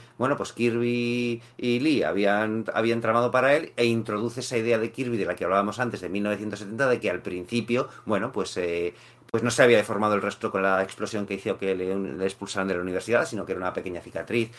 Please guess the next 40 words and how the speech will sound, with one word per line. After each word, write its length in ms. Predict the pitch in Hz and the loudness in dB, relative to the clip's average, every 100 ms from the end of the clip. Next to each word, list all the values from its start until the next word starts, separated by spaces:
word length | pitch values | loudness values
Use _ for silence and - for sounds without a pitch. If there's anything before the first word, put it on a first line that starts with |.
| - - | -12 -8
y 60 | |
eso 120 | 101 | -4
de 80 | 95 | -2
que, 100 | 95 | 0
bueno, 220 | 95 82 | 0 -2
pues 140 | 80 82 | -4 -4
ya 120 | 90 | 0
la 80 | 92 | 0
destrucción 420 | 87 - 95 98 | 0 -6 -10 -6
de 20 | 95 | -6
su 140 | 104 | -2
rostro, 340 | 95 - 139 | -2 -2 -4
pues 140 | - 85 | -4 -8
fue 160 | - | -10
con, 260 | - 57 52 | -10 -10 -10
con 120 | - | -6
la 60 | 80 | -6
máscara 260 | 80 - 78 | -6 -8 -10
incandescente. 480 | 76 73 - 67 - | -10 -14 -14 -14 -2
Lo 60 | |
que 60 | 101 | 0
decíamos 320 | 104 113 92 | 4 2 2
al 100 | 78 | -2
principio, 380 | - 78 78 - | -8 -12 -12 -12
quiero, 220 | - 73 | -8 -8
quiero 200 | - 87 | -6 -6
decir. 180 | 78 80 - - - | -6 -10 -14 -16 -4
Pero 120 | - 113 | 2 4
sí 100 | 131 | 6
que 80 | 143 | 4
es 100 | 143 | 4
un 120 | 165 | 4
número 240 | 156 131 | 6 4
interesante, 640 | 107 98 90 90 131 151 131 | 2 2 -2 2 0 2 0
porque 220 | 90 92 | 0 0
te 120 | 95 | 0
hace, 300 | 95 120 120 - - - - | 0 0 0 -4 -20 -20 -18
o 60 | - | 2
sea, 400 | 120 104 101 104 | 8 10 10 8
eh, 100 | - | 4